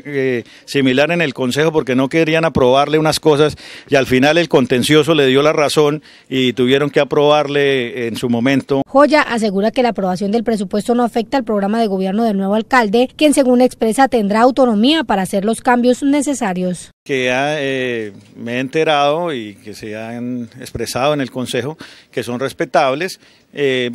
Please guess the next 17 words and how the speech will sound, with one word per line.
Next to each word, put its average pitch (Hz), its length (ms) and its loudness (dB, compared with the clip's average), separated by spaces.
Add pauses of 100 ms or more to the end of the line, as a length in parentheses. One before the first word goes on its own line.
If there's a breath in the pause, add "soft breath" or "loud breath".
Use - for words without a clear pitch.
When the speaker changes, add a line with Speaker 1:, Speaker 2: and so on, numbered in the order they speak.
Speaker 1:
pues 120 260 -6
no 175 160 -8
tienen, 247 460 -4
eh, 135 420 -6
ningún 131 360 -8
asidero 185 840 0
en 156 60 -6
cuanto 123 420 -6
a 117 40 -4
la 113 100 -4
forma 202 320 -2
de 202 80 -2
operar 147 440 0
un, 220 200 -6
un 208 280 -8
municipio, 208 540 -4
porque 110 400 -10